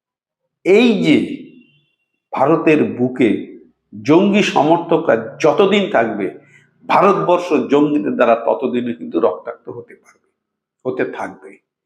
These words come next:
দ্বিতীয় পার্টে তিনি কি বলেছেন? প্রমাণ কি? পাকিস্তান যে এই হামলা চালিয়েছে, প্রমাণ কি? এরপরও প্রমাণ দিতে হবে,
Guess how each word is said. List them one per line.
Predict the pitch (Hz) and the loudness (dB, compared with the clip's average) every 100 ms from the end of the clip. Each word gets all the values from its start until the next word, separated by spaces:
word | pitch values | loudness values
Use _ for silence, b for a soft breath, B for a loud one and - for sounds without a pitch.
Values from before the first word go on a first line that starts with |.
| _ _ | _ _
দ্বিতীয় | 123 170 190 254 247 | 0 0 4 2 4
পার্টে | 247 254 | 4 2
তিনি | 254 254 240 | 0 0 2
কি | 240 | 2
বলেছেন? | 233 233 233 247 277 302 - _ _ _ _ | 4 6 4 2 -4 -8 -14 _ _ _ _
প্রমাণ | 175 233 294 262 254 | 4 6 4 2 0
কি? | 117 - - - _ _ - - - | -2 -2 -12 -20 _ _ -20 -20 -6
পাকিস্তান | 117 113 202 - - 226 190 | -2 0 0 0 2 2 2
যে | 190 233 | 2 4
এই | 233 170 180 190 | 4 4 4 4
হামলা | 131 139 170 185 | 2 2 2 2
চালিয়েছে, | 185 123 165 220 196 160 - - - _ _ | 2 2 4 4 2 0 0 -4 -16 _ _
প্রমাণ | - 147 185 156 - | -2 2 4 2 0
কি? | 117 90 - - _ _ - | -4 -6 -8 -20 _ _ 2
এরপরও | 220 - 156 151 208 214 | 4 4 2 4 4 4
প্রমাণ | 165 165 202 202 | 2 2 2 0
দিতে | 196 - | -2 0
হবে, | 208 226 | 0 0